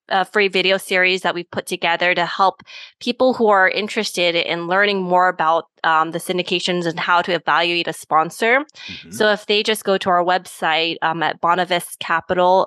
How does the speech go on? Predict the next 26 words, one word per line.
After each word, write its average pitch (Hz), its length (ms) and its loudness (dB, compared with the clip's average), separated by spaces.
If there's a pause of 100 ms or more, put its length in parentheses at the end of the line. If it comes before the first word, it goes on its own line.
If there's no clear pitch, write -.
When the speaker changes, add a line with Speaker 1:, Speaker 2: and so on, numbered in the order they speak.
Speaker 1:
dot 165 280 0
com 202 500 2 (100)
forward 165 280 -2
slash - 480 -2
checklist, 240 720 -2 (400)
they 202 100 0
can 196 160 0
go 196 120 2
ahead 180 280 0
and 165 180 0
just, 165 320 -4
um, 165 240 -2
you 175 80 -6
know, 165 120 -2 (280)
drop 185 220 0
in 185 100 -2
your 170 180 -6
email, 220 460 2 (100)
and 170 140 -2
then 165 260 -2
we'll 165 180 -2
send 165 280 -4
you 170 140 2
a 165 60 0
bunch 160 260 -4
of 160 260 -2